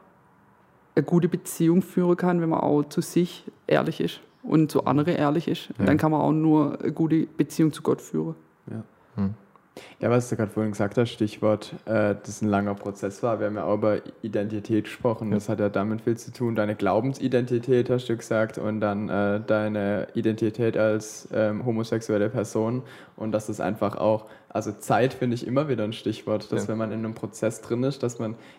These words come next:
Speaker 2: dass man den, den, den reifen lassen muss und manchmal die Geduld halt auch aufbringen, auch wenn's vielleicht, äh, manchmal zehrt. Also, du hast gesagt, du hast die Weitsicht auch erst gehabt ab einem bestimmten Alter.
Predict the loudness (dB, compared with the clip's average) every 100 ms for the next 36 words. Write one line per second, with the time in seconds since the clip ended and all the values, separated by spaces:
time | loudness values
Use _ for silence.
0 | -12 -10 -6 -6 -4 -6 -6 -8 -8 -8
1 | -8 -2 0 0 0 -4 -2 -2 -2 -4
2 | -8 -6 -10 -14 -20 -20 -20 -14 -8 0
3 | 2 2 -2 -4 -4 -4 -4 -2 -2 -2
4 | -2 -2 -2 -2 -2 -2 -6 -4 -4 -4
5 | -6 -6 -4 -4 -4 -8 -12 -12 -6 -4
6 | -4 -8 -8 -4 -2 0 -2 -8 -20 _
7 | -18 -10 -4 -4 -6 -12 -20 -20 _ -20
8 | -20 -14 -2 -2 -2 -4 -4 -2 -2 -2
9 | -4 -4 0 0 0 -2 -2 -2 -2 -6
10 | -4 -4 -4 -6 -16 -8 -6 -6 -6 -8
11 | -8 -6 -4 -2 -2 -4 -6